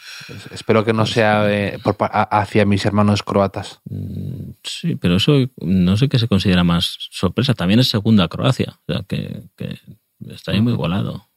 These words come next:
Speaker 2: No sé.
Speaker 1: Ujú.
Speaker 2: No lo sé, Javier. Ya lo veremos. Si no, recurriremos al estudio ese de,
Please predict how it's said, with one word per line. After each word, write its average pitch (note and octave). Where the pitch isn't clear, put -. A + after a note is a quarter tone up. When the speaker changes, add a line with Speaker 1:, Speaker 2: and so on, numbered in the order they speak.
Speaker 2:
No G2+
sé. -
Speaker 1:
Ujú. G#2+
Speaker 2:
No G#2+
lo G#2
sé, G2
Javier. F#2
Ya G2+
lo G2
veremos. F#2
Si -
no, F2+
recurriremos F#2+
al F#2
estudio F#2+
ese G#2
de, F2+